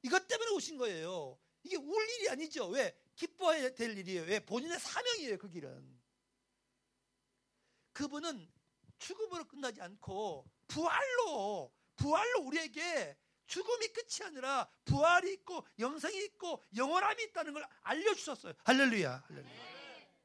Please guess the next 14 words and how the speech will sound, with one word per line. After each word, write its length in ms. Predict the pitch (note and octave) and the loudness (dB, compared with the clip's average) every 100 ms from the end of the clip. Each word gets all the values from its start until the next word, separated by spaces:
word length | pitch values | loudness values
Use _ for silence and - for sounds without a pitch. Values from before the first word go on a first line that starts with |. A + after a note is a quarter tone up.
| _ _ _ _ _ _ _ _ - | _ _ _ _ _ _ _ _ -10
그런 300 | E4 E4 C4+ | -6 -6 -6
우리가 340 | A#3 B3 G#3+ | -8 -4 -4
왜 260 | D3 E4 G#4+ | 0 0 0
십자가를 520 | - - E4+ D4 C4 | -2 -4 -4 -4 -6
보면서 720 | G#3 A3+ G3 F#3 A3+ F#3 C#3 _ _ | -8 -10 -8 -6 -4 -4 -8 _ _
그분이 380 | - C4+ D#4 C#4 - _ _ _ _ _ _ - | -12 -10 -8 -8 -12 _ _ _ _ _ _ -10
평생 380 | - F4+ G#4+ | -8 -6 -6
동안 160 | F#4+ D4 | -6 -8
슬퍼했던 460 | C4 - C#4 C#4 G3+ | -8 -8 -10 -10 -14
것처럼 580 | F#3 E3+ F3 F#3 C3 C3 _ _ - | -12 -10 -8 -8 -12 -20 _ _ -12
왜 100 | E4+ | -10
그렇게 320 | - F#4 - | -6 -8 -8
우리가 200 | B3+ G#3+ | -10 -10
인생을 320 | F#3+ F#3+ F3+ | -10 -10 -12